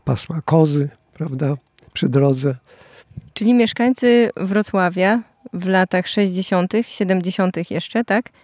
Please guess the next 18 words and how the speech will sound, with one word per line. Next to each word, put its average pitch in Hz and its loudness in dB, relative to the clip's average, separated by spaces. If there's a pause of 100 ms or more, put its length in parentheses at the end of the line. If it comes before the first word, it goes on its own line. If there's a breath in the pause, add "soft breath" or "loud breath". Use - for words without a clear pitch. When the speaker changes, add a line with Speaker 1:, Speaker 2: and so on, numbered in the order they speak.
(100)
Speaker 1:
Tak. - -20 (120)
Speaker 2:
Mieli 214 4
tutaj 208 2
duże 226 2
tereny 190 0
i 208 -8
tak 233 -4
naprawdę 220 2
mogli 220 2
się 233 0
czuć - -2
tutaj 196 2
na 202 2
Karłowicach 202 0
trochę 208 0
jak 277 -2
na 160 4
wsi. - -8